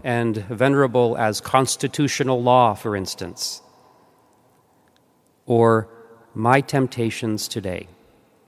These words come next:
It's nothing in the hands of Our Lady.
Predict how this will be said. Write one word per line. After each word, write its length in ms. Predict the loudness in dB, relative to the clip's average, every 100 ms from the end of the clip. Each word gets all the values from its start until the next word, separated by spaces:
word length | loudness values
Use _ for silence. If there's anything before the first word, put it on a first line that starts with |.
| _ _ _ _ _ _ _ _ _ _ _ _ -6
It's 240 | -4 -2
nothing 420 | 0 0 0 0
in 120 | 0
the 80 | -2
hands 640 | -4 -4 -4 -6 -8 -10 -14 -20 -20 _ -12
of 140 | -6
Our 140 | -6 -6
Lady. 420 | -8 -12 -16